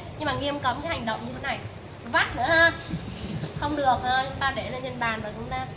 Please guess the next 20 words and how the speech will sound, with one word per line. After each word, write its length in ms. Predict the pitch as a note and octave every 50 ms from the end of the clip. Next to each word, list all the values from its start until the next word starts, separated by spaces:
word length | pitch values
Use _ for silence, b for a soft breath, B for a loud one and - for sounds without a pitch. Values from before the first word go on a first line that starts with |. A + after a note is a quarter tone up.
| - - - - -
ép 160 | C#4+ D#4 E4+
hết 120 | E4 E4 D#4+
hơi 160 | D#4+ D4 C#4+ C#4
ra. 220 | C4+ C4+ B3+ A#3 - - - - -
Được 60 | A#3 A3+ -
chưa? 260 | C#4 D4 C#4+ C4 B3+ - - - -
Vậy 180 | C4+ C4 -
là 140 | B3 A#3 A3+
xong 300 | A3+ - C#4+ C#4 C4+ C4
một 220 | B3 A#3 A3 - -
điểm 260 | G3+ F#3+ G3 A3+ A#3
bước 140 | D#4 D#4 -
chuẩn 140 | - -
bị 80 | A#3 A#3
dụng 200 | - A3+ A3 G#3+ -
cụ. 160 | A#3+ A#3 G3+ - - - - - - - - - - -
Hai 160 | C#4 C4+ C4+ C4+
cái 160 | B3 A#3 B3+
để 80 | B3 -
làm. 220 | G#3 A3+ A3 G3+